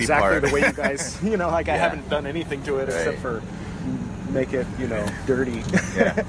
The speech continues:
Speaker 2: Oh, that, that's the easy part is painting it. The,
Speaker 1: Yeah.
Speaker 2: the
Speaker 1: And
Speaker 2: part
Speaker 1: maybe
Speaker 2: that was
Speaker 1: getting a
Speaker 2: hard
Speaker 1: real
Speaker 2: is
Speaker 1: glass top. It's still that
Speaker 2: Uh-huh.
Speaker 1: old plastic one.
Speaker 2: Okay. Yeah, the, the plexiglass kinda tends to scratch really easily.
Speaker 1: Yeah, yeah.
Speaker 2: Which is fine.
Speaker 1: Doesn't look too impressive. So,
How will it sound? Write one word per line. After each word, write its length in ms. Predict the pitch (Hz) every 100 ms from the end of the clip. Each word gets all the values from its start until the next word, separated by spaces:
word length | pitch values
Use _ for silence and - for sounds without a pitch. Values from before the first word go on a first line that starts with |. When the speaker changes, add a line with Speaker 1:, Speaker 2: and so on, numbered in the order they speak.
| -
Speaker 2:
Oh, 140 | 147 127
that, 200 | 131 117
that's 160 | 120
the 140 | - 107
easy 240 | 139 135
part 220 | - 113
is 120 | 85 78
painting 340 | 98 98 85
it. 100 | 82
The, 160 | - 87
Speaker 1:
Yeah. 140 | 107
Speaker 2:
the 220 | 87 80 73
Speaker 1:
And 280 | - -
Speaker 2:
part 140 | - 107
Speaker 1:
maybe 120 | 196
Speaker 2:
that 60 | -
was 60 |
Speaker 1:
getting 200 | 185 175
a 40 | 147
Speaker 2:
hard 120 | 131
Speaker 1:
real 180 | 147 156
Speaker 2:
is 60 | -
Speaker 1:
glass 680 | 110 120 127 120 - - - - -
top. 400 | - 123 113 -
It's 140 | 127
still 180 | - 160
that 100 | 143
Speaker 2:
Uh-huh. 100 | 131
Speaker 1:
old 120 | 117
plastic 520 | - 120 127 - 117
one. 260 | 117 107 101
Speaker 2:
Okay. 380 | 98 - 78 78 - - - - -
Yeah, 200 | 98 92
the, 160 | 90 90
the 200 | 90 76
plexiglass 680 | - 110 - 90 87 85 - -
kinda 160 | 87
tends 240 | 76 107 -
to 60 |
scratch 360 | - - 87 -
really 200 | 82 76 80
easily. 240 | 139 120
Speaker 1:
Yeah, 500 | 95 73 58 57 92 120
yeah. 120 | 135 87
Speaker 2:
Which 120 | 85
is 120 | 87
fine. 200 | - 76
Speaker 1:
Doesn't 200 | 135 123
look 120 | 120
too 160 | - 123
impressive. 480 | 104 - 98 110 98 - - -
So, 160 | 127